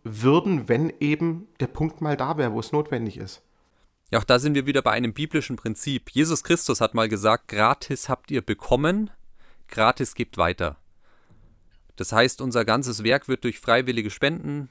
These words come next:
Speaker 2: finanziert. Alle, die helfen, alle, die vielleicht auch in so einem Katastrophenhilfskomitee mitarbeiten,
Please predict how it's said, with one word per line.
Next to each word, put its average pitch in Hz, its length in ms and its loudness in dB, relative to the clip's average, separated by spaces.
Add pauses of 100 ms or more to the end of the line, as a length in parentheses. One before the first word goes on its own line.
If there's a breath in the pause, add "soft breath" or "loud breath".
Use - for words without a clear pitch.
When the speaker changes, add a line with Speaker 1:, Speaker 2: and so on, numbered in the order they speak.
(120)
Speaker 2:
finanziert. - 920 -4
Alle, 127 260 0
die 123 460 -4 (200)
helfen, 143 640 0
alle, 123 240 0
die 120 140 -10
vielleicht 143 320 0
auch 131 80 0
in 120 80 -4
so 123 80 -4
einem 117 180 -2
Katastrophenhilfskomitee 117 1300 -4
mitarbeiten, 104 640 -2